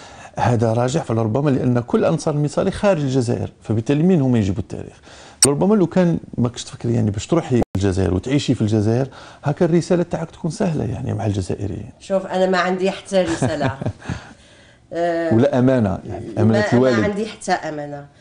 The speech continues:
Speaker 2: ج-، j'ai un devoir, je l'ai fait, j'ai écrit ce livre. اللي يحب يتداخل في هاد ال-، في هاد التاريخ هذا و-، ويعبر باللي، آه، شنو هو العمل ديال مصالح الحاج في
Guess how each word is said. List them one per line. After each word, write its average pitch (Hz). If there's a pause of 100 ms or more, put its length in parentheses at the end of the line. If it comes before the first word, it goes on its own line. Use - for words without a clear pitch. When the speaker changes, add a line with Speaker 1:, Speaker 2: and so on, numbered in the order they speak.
(260)
Speaker 2:
ج-، 190
j'ai 214
un 220
devoir, 226
je 185
l'ai 185
fait, 202
j'ai 185
écrit 175
ce -
livre. - (1700)
اللي 233
يحب 202 (420)
يتداخل 185 (520)
في 170
هاد 165
ال-، 160 (400)
في 160
هاد 151
التاريخ 165 (100)
هذا 165 (680)
و-، 180
ويعبر 180
باللي، 180
آه، 165 (400)
شنو 226
هو 202
العمل 185
ديال 165
مصالح 156
الحاج 156
في -